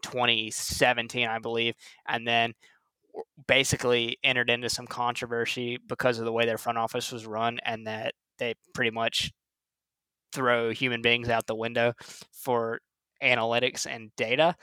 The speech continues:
And so that's almost like the, it, this sort of system and, and what they were fighting against, it, it's now not even worth it anymore. So,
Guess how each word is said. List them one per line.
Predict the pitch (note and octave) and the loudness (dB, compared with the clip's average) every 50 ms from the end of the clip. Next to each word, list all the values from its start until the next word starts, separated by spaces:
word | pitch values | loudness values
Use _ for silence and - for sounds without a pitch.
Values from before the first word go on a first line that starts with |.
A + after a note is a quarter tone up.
| - - - _ _ _ _ _ _ _ - | -16 -20 -20 _ _ _ _ _ _ _ 2
And | C#3+ C3 C3+ C3+ C3 C3 C3+ C3 - _ _ _ _ _ _ _ _ _ _ _ _ _ | 4 6 6 6 6 4 2 -4 -12 _ _ _ _ _ _ _ _ _ _ _ _ _
so | - - - C3+ | -2 0 4 4
that's | C3+ C3+ - - | 4 4 4 2
almost | D3 C#3+ C#3 B2+ B2 - | 2 4 2 0 2 2
like | B2+ B2+ B2 - _ | 2 0 0 0 _
the, | C3+ A#2+ A#2 A#2 A2+ A2+ - _ _ _ _ _ _ _ _ _ _ _ _ _ _ _ - - - - _ _ _ - - | -2 0 0 0 -2 -4 -6 _ _ _ _ _ _ _ _ _ _ _ _ _ _ _ -6 -6 -6 -6 _ _ _ -10 -6
it, | C3+ C3 B2 - _ _ _ _ _ _ _ _ | -4 -4 -4 -6 _ _ _ _ _ _ _ _
this | C3 C3 A#2+ - - | -8 -4 -2 0 0
sort | - C#3+ C3 B2+ A#2+ | 2 4 4 4 2
of | A2+ - | 2 0
system | - - - C#3+ B2 A2+ - - C3+ A#2+ A#2 A#2 | 0 0 2 2 2 0 0 0 0 0 0 -2
and, | A2+ A2+ A2+ A#2 - - - | -4 -4 -4 -8 -14 -8 -6
and | C3 A#2+ A#2+ A#2 A#2 A#2 A2+ _ _ _ _ | -6 -6 -6 -10 -14 -16 -18 _ _ _ _
what | C3+ A#2+ A#2 - | -2 -2 2 2
they | C3 A#2+ | 2 2
were | A2+ A2 | 2 2
fighting | - B2 A#2 A#2 A#2 A#2 A2+ | 4 6 6 6 6 4 0
against, | A2+ A2+ A2+ A2+ A#2 G#2 - - - - | 0 -2 -2 -2 -2 -4 -6 -6 -6 -6
it, | - A#2 B2 - - _ | -4 -4 -4 -6 -2 _
it's | C3 C3 - - - | -4 -2 0 -2 0
now | B2 A#2 A#2 A2+ A2 A2 G#2+ A2 A2 - _ _ _ _ _ | 2 2 2 4 4 2 2 0 -2 -6 _ _ _ _ _
not | C3 B2+ A2+ A#2 A#2 | -4 0 2 4 4
even | A2+ A2 A2 | 4 4 0
worth | A2 A2 A2+ - C3+ | -2 -4 -2 0 0
it | B2+ | 0
anymore. | B2+ A2+ A#2 A2+ A2+ A2 - | 0 -4 -4 -2 -2 -2 0
So, | - C3 A#2+ | 0 0 0